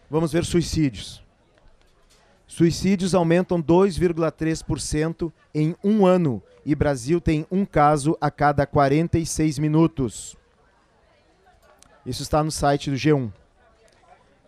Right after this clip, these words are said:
Ó, a outra manchete. Na contramão da tendência mundial, taxa de suicídio aumenta sete por cento no Brasil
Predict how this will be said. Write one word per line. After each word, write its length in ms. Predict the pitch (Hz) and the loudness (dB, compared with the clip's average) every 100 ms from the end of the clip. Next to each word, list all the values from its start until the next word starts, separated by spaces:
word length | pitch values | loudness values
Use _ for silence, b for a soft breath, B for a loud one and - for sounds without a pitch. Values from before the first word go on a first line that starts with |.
| _ - | _ -4
Ó, 80 | 123 | 0
a 80 | |
outra 300 | 135 156 156 | 2 2 2
manchete. 560 | 156 151 - 135 - 127 | 0 0 0 -2 -2 -2
Na 180 | 147 185 | 0 2
contramão 720 | 196 196 190 180 175 185 160 123 | 2 2 2 4 4 2 -2 -2
da 200 | 139 151 | 0 0
tendência 540 | 151 139 156 160 156 | 0 2 0 2 0
mundial, 560 | 147 156 135 135 147 b b b b _ | 0 2 2 4 2 b b b b _
taxa 320 | 165 180 - | 2 2 2
de 160 | 160 156 | 0 -2
suicídio 960 | - - 208 190 - 185 185 151 185 - - | -2 0 0 0 -2 0 0 2 0 0 0
aumenta 560 | 180 175 165 180 - | 0 2 2 2 0
sete 420 | 165 - 185 196 - | -2 2 2 0 0
por 180 | 185 | 0
cento 380 | 170 - 170 170 | 0 -2 0 0
no 100 | 170 | 0
Brasil 540 | 165 156 123 156 170 | 2 0 2 4 4